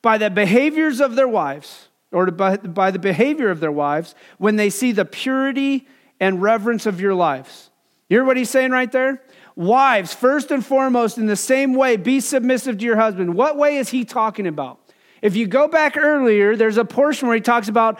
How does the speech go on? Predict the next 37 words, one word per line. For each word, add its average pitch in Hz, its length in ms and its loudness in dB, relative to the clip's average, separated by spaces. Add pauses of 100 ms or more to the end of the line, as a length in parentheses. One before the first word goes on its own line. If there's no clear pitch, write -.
(140)
submitting 254 600 2
to 262 120 0
the 226 100 2
government 247 640 2
and 208 140 2
the 202 100 4
authorities 247 760 2
that 208 140 2
are 190 160 -2
over 240 320 2
you. 277 300 0 (180)
It 214 140 0
talks 220 260 0
about 233 280 2
how 220 300 2 (220)
Jesus 247 640 -2 (140)
submitted 254 720 0
himself 254 720 0 (180)
to 247 160 -2
the 220 160 0
obedience 247 640 2
of 190 240 0
death 247 380 0
and, 220 240 -2
and, 220 200 0
and, 220 300 0
and, 208 320 0 (160)
and 190 680 -2
death 247 240 2
on 254 140 0
the 208 100 -2
cross 247 600 -2
to 220 140 -2
the 190 80 -2
will 226 220 2
of 202 100 -4
God. 233 320 0